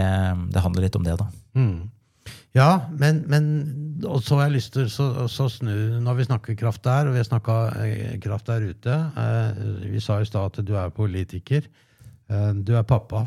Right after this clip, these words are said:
Speaker 2: til flere barn, eh, du har hatt en kone som har vært på Stortinget, ikke akkurat nå, Sandra.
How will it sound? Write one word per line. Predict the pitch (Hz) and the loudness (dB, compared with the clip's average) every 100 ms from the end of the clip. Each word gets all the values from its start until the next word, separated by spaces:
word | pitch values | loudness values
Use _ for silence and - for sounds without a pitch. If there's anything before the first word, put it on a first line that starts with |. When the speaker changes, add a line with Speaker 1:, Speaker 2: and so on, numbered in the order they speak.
| 117 | -6
Speaker 2:
til | - | -6
flere | 113 104 92 | 0 0 0
barn, | 92 98 135 131 113 | -2 0 -2 -4 -6
eh, | 117 107 | -4 -2
du | 104 | 0
har | 101 | 0
hatt | 92 110 | 0 -2
en | 101 | 0
kone | 107 82 85 | 0 -2 -6
som | - | -4
har | 98 | -4
vært | 92 - | -4 -4
på | |
Stortinget, | 104 104 - 92 101 107 | -2 -2 -4 -4 -2 -2
ikke | - 101 | -2 -2
akkurat | 104 101 | 0 -2
nå, | 101 113 | 0 0
Sandra. | 139 - 98 104 | 0 -2 0 0